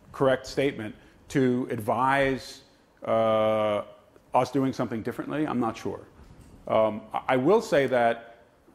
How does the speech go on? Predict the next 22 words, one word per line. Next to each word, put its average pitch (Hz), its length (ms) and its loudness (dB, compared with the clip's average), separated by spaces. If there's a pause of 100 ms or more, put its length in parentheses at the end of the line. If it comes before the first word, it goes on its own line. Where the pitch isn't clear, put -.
(240)
the, 120 100 -2
the - 180 -6
slide 139 280 2
I 131 60 2
showed 127 200 -2
extremely 160 560 -4
<laughs> - 0 -
briefly, 107 540 -8 (340)
um, 110 460 0 (260)
about 120 400 2
coming 139 300 0
up 131 180 0
with, 127 260 2
discovering 147 540 0
essentially 123 380 -8
pulse 120 260 -4
sequences 117 480 -6
and 107 140 -6
ways 110 240 0
to 110 200 -6
interrogate 104 540 -4
systems 107 460 -6